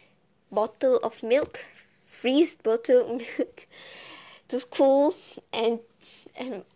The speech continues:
I remember that my friends would, like, "What? You drink milk?" Things like that, and they just cannot believe when I say that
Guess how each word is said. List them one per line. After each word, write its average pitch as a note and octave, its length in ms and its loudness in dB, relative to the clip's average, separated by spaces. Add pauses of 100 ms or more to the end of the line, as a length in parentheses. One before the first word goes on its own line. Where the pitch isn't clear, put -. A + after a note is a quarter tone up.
(260)
I A#3 100 0
remember A#3+ 440 2
that A3+ 140 2
my A3 180 -4
friends A#3 500 -4
would, G#3+ 260 0 (260)
like, - 520 -8 (360)
"What? A#4 460 0
You E4 240 0
drink E4 320 2
milk?" G#4+ 920 0 (400)
Things G#4 200 -2
like - 160 2
that, C4 280 0
and A#3 160 0
they C4 140 8
just G4+ 280 4 (160)
cannot D#4+ 320 -6
believe C4 520 -4 (160)
when A#3 200 2
I A3+ 180 2
say A#3+ 360 0
that G#3+ 280 -4